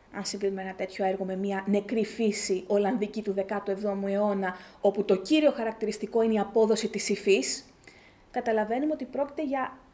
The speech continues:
ένα άλλο τύπο ζωγραφικής. Δεν έχει ικανότητες ο Μοντριάν ή ο Μάλεβιτς.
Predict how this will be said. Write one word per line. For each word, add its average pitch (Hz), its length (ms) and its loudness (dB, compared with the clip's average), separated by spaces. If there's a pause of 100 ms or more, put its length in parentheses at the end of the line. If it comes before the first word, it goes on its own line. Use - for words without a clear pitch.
(440)
ένα 269 380 -2 (420)
άλλο 262 200 4
τύπο 208 580 -4 (260)
ζωγραφικής. 190 920 -6 (160)
Δεν 262 300 4
έχει 269 480 -2 (320)
ικανότητες 240 1000 -2
ο 220 80 0
Μοντριάν 233 840 0
ή 247 300 -2
ο 240 160 2
Μάλεβιτς. 262 720 2